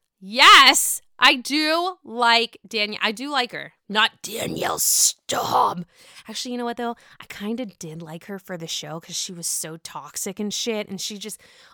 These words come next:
oh my God, the ponytail pull felt around the world. Do you remember that? <sighs> Oh my God. Teresa Police! I miss that shit. I gotta, I gotta watch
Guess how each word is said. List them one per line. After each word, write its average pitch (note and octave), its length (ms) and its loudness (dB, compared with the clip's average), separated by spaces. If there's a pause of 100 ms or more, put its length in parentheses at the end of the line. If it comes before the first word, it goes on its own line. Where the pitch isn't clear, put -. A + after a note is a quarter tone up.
oh D4 120 0
my A#3 120 -4
God, G3+ 240 -2
the F#3 80 -8
ponytail C#4 540 -4
pull D4+ 180 -4
felt C4 300 -2
around A#3 240 -2
the A#3+ 80 -8
world. A3+ 280 -2
Do C4 60 -6
you F4+ 80 -2
remember G4 260 0
that? A#4 220 4 (280)
<sighs> G#2+ 240 -16 (680)
Oh A3+ 100 -6
my F#3+ 140 -2
God. F3 320 0 (180)
Teresa G4 720 6 (220)
Police! B3 1160 2 (480)
I - 100 -8
miss A#3+ 220 -4
that - 180 -8
shit. - 340 -10
I C#4+ 100 -2
gotta, F4 260 0
I C#5 140 4
gotta F#4 180 4
watch A#3 340 4